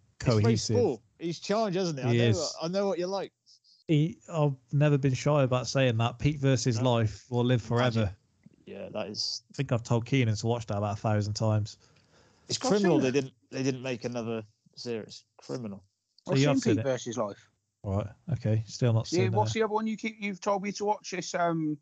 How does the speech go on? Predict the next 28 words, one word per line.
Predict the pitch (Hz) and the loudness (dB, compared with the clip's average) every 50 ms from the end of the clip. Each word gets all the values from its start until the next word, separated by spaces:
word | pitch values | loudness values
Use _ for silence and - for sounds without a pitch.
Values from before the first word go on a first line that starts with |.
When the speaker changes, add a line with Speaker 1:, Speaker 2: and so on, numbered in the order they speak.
| _ _ - | _ _ 0
Speaker 2:
Place | 139 127 113 | 2 2 2
Beyond | 117 131 127 120 117 | 2 2 2 2 2
the | 117 | 0
Pines. | - - 123 117 113 107 107 - - _ _ _ _ _ _ _ _ - | 0 0 2 2 2 0 0 -4 -12 _ _ _ _ _ _ _ _ -6
Speaker 3:
No, | 127 131 131 131 127 | -2 -2 -2 -2 -2
not | 135 139 131 - | -4 -6 -8 -8
fucking. | - - - 143 135 147 135 | -10 -10 -10 -8 -8 -6 -6
Don't | 143 143 127 | -6 -6 -8
start | - 139 131 92 | -6 -6 -6 -4
running | 113 123 120 113 | -4 -4 -4 -4
that | 113 113 107 | -6 -8 -8
out | 101 110 - | -6 -6 -2
again. | 170 208 185 151 | 0 0 0 0
It's | - - 165 | -2 -4 -2
in | 151 143 | -2 -2
the | 135 | -2
bracket, | - 135 135 - - 120 - | -2 -4 -6 -4 -6 -8 -8
man. | 104 98 92 - _ | -8 -10 -10 -12 _
<laughs> | _ _ _ _ _ _ _ _ | _ _ _ _ _ _ _ _
Speaker 2:
The | - 131 | -4 0
Night | 127 135 131 131 | 2 4 4 4
Of. | 160 143 131 117 113 - - _ _ _ _ _ _ _ _ _ _ _ _ _ - | 4 2 2 2 0 -4 -12 _ _ _ _ _ _ _ _ _ _ _ _ _ -4
Speaker 3:
No, | 113 123 127 127 123 123 107 | -2 0 0 0 -2 -6 -8
I'm | 110 120 | -8 -8
not | 123 117 120 82 | -6 -6 -6 -6
watching | 117 120 104 - - 113 | -6 -6 -6 -8 -10 -10
that | 107 104 95 - | -10 -10 -10 -12
shit. | - 104 101 95 | -12 -12 -12 -14